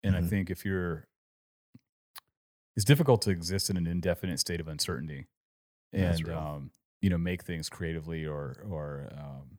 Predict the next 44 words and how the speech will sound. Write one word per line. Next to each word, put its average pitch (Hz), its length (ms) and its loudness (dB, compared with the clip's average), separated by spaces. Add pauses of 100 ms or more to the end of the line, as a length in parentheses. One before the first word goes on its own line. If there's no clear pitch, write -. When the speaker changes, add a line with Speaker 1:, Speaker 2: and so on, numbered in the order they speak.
Speaker 1:
I 101 60 2
mean, 101 140 8
you 92 80 4
can, 98 160 -2
you 101 80 0
can 98 140 0
get 98 120 2
into 92 200 0
a 80 40 -4
season 90 300 0
where 80 80 -4
you 80 80 -6
do, 87 160 -2
but, 78 140 -6 (540)
you 104 120 6
know, 90 100 8
we 107 520 4 (120)
managed 90 480 0
to 82 60 -2
survive 80 720 -4
the 85 160 -6
first - 540 -6 (560)
shutdown 73 720 -2 (100)
Speaker 2:
Mm-hmm. 73 260 -6 (240)
Speaker 1:
and 82 340 0
come 113 200 4
out 95 180 2
of 87 100 -4
it 80 200 -8 (220)
doing 104 200 2
pretty 87 240 -4
well. 82 420 -2 (360)
But, 95 140 0 (300)
you 110 100 -2
know, 95 100 4
so 104 140 0
to 95 120 -2
get 110 200 0
things 101 240 4
back 92 300 -2
up 82 120 -2
and 85 140 0
running 82 280 -2
again, 95 340 -4